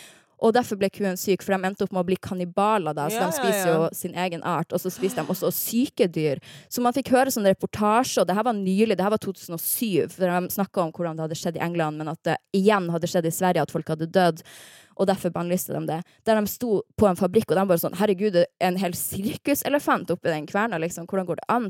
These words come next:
Speaker 1: Og der er en gris med en svulst, og det her går oppi den kverna, og det her spiser man.» Og jeg sverger, jeg satt der og bare sånn,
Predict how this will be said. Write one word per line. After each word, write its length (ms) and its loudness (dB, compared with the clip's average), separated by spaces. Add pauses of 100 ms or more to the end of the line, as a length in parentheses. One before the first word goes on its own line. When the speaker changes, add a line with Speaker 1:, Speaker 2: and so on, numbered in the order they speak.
Speaker 1:
Og 80 -2
der 240 4
er 80 -2
en 100 -4
gris 340 0
med 120 -6
en 80 -6
svulst, 640 0
og 80 -2
det 80 0
her 80 2
går 180 2
oppi 180 -4
den 140 0
kverna, 460 0
og 80 -2
det 80 0
her 100 0
spiser 640 -2
man.» 160 -2 (440)
Og 100 0
jeg 100 -2
sverger, 560 -2
jeg 160 -4
satt 240 -8
der 160 -4
og 80 -6
bare 160 -4
sånn, 240 -8